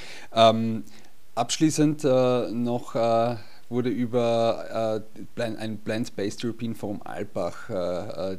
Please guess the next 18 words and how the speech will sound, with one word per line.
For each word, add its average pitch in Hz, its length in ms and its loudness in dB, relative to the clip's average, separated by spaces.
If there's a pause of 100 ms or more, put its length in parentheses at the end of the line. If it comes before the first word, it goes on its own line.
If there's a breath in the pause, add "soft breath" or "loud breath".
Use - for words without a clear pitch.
diskutiert 120 680 -4
hier, 139 420 2
äh, 104 120 2
bei 113 140 -2
diesen 110 280 -4
Klimastreiks 117 840 -2
wurde 104 260 0
auch, 92 200 -4
es 107 220 -6
gab 95 180 -4
da 98 140 -2
auch 98 140 -2
eine 104 120 -6
Forderung. 110 360 -4
Was 107 120 -2
steht 107 260 -6
da 104 140 -2
dahinter? 101 420 -8